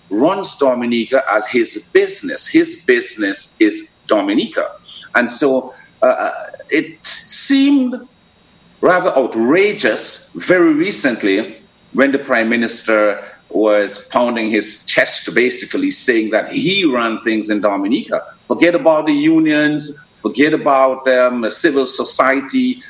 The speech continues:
forget about the institutions of state. He, as an individual, runs things. And, and you can, you, you can also, uh, juxtapose this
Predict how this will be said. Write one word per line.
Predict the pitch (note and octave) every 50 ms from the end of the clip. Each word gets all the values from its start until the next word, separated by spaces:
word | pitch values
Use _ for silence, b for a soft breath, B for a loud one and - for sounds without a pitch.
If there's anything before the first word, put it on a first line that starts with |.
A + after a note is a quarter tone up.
| B B _
forget | - - - C3+ B2 - E3+ E3+ D#3+
about | D#3 - C3+ D3 C#3 C#3 C#3
the | C#3+ - - D3+
institutions | D3 D3 D3 - - - C#3+ C3+ - - - - G#3 G3+ - - - D3+ C#3 C3+ C3+ B2+
of | G#2 -
state. | - - - - - - A#3+ A#3+ G3+ - - - - - - - - _ _ _ _ _ _ _ _ _ _ _ _ _ - - -
He, | - D#3 G#3+ A3+ A3+ G#3+ G#3+ A3 G#3+ - - - - _ _ -
as | B2+ C#3
an | C#3+ C3 - -
individual, | D3 C#3+ B2+ B2 A#2+ G#2+ B2 D3+ D3 - - A#2 A2 G2+ G2 F#2+ F#2 F#2 F#2+ G2 - - - - _ _ _ _ _ _
runs | - G#2 A2 G#2 F#2+ F2+ - - - - - _ _
things. | - - F#3+ F#3+ C#3 F#2 - - - - - - - - - - -
And, | - A3 - B3+ B3+ A3
and | G#3+ G#3+
you | C4+ C4
can, | - A#3+ A3 D#3 -
you, | D#3+ F#3+ G#3+
you | D3 E3+ G3+ G#3+
can | - G3+ G3+ -
also, | - G3 A3 A#3+ A#3+ A#3 - - F#3+ E3 D#3+ E3 D#3+ D#3+ D#3+ D#3+ D#3+ B B B B -
uh, | D3 D3+ D3+ D3 C#3+ C3+ A#2+ A2+ - - - - - _ _ -
juxtapose | - - B3 A#3+ - - - - - - G3+ F#3+ F3+ - - -
this | - D#3+ D3 D3 D3 - - - - - -